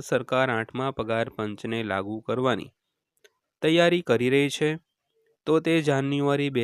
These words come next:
હજાર છવ્વીસથી અમલમાં આવવાની અપેક્ષા પણ છે અને આ પછી ફક્ત પગાર જ નહીં,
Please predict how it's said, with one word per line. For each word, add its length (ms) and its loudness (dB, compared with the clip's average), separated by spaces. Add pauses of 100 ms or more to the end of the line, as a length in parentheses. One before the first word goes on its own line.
હજાર 320 0
છવ્વીસથી 680 -4
અમલમાં 500 -4
આવવાની 400 -4
અપેક્ષા 520 -4
પણ 260 -2
છે 200 0 (960)
અને 200 0
આ 120 2
પછી 460 -2
ફક્ત 360 -2 (140)
પગાર 400 -2
જ 140 0
નહીં, 320 -4